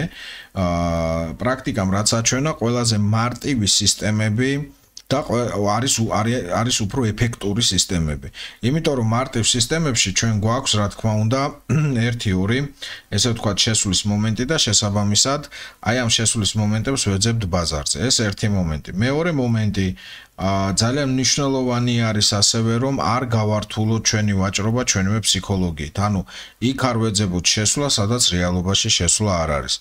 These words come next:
ამიტომ, მეგობრებო, როდესაც თქვათ, რამე სისტემას ვირჩევთ სავაჭროდ, ხო, ჯერ პირველ რიგში უნდა გვესმოდეს თავად ბაზარი როგორ არის მოწყობილი.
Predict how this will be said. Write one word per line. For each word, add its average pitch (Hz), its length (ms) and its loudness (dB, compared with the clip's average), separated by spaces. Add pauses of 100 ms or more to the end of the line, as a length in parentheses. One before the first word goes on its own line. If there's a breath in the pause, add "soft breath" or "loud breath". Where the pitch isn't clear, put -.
(360 loud breath)
ამიტომ, 160 440 0
მეგობრებო, 127 580 0
როდესაც 117 540 0
თქვათ, 117 420 -2
რამე 110 340 0
სისტემას 104 600 0
ვირჩევთ 110 560 0
სავაჭროდ, 80 680 0
ხო, 139 260 -2
ჯერ 113 240 0
პირველ 131 320 -2
რიგში 123 340 0 (460 loud breath)
უნდა 131 280 0
გვესმოდეს 120 800 0 (420 loud breath)
თავად 139 560 0
ბაზარი 123 600 0
როგორ 113 340 0
არის 120 260 0
მოწყობილი. 82 680 -2